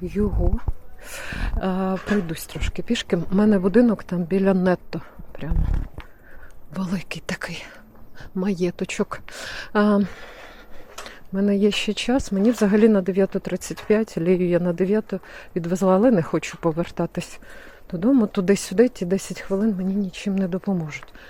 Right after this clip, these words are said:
А, розповідаю, чому я сьогодні велосипедом, а не автівкою. Ну, власне, в мене сьогодні такі адреси, що я цілком впораюсь.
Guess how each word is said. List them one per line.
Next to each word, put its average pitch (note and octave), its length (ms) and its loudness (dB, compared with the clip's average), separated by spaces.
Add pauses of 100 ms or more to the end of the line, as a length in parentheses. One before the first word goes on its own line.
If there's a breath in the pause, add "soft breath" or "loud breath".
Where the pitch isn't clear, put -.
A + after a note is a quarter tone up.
(1600 loud breath)
А, A#3+ 380 8 (300 loud breath)
розповідаю, C4 720 0 (460 loud breath)
чому A#3 340 -8
я A3+ 120 -6
сьогодні G#3 540 -10 (140)
велосипедом, G3+ 840 -12
а F#3 40 -8
не F#3 140 -10
автівкою. A#3 640 -8 (920 loud breath)
Ну, C4+ 120 -6
власне, G3+ 420 -4 (200)
в G3+ 40 -10
мене G3 360 -2
сьогодні F#3+ 380 -6
такі - 280 -6
адреси, F#3+ 440 0
що - 180 -8
я F#3 80 -4
цілком F#3+ 440 -6
впораюсь. C4+ 600 2